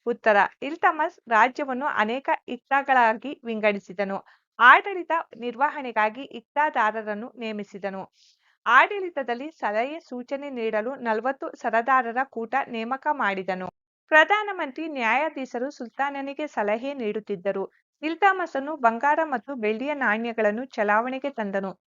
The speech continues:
ಇಲ್ತಮಸ್ ಕುತುಬುದ್ದೀನನ ಕಾಲದಲ್ಲಿ ನಿರ್ಮಿಸಲು ಪ್ರಾರಂಭಿಸಿದ ದೆಹಲಿಯ ಕುತುಬ್ ಮಿನಾರ್‌ನನ್ನು ಪೂರ್ಣಗೊಳಿಸಿದನು.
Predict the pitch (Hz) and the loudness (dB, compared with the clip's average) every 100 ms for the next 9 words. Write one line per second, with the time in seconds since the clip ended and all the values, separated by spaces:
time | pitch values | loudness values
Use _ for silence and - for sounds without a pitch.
0 | _ - 320 339 370 381 403 - - 277 | _ -6 -2 2 2 0 -6 -8 -10 -8
1 | 320 330 320 294 247 226 247 277 214 240 | -6 -4 -4 -4 -2 0 -2 4 4 4
2 | 254 240 240 262 214 214 262 254 233 262 | 2 -2 -2 -4 -4 -6 -6 -4 -4 0
3 | 220 196 226 247 240 202 226 233 208 208 | 4 6 4 0 -4 -2 0 2 0 0
4 | 233 240 226 285 _ _ _ 320 320 381 | 0 0 0 0 _ _ _ -4 -2 -4
5 | - 247 254 285 254 233 247 311 - 254 | -2 0 6 4 4 -2 -4 -6 0 2
6 | 233 214 202 190 190 185 180 | 4 2 2 0 0 0 0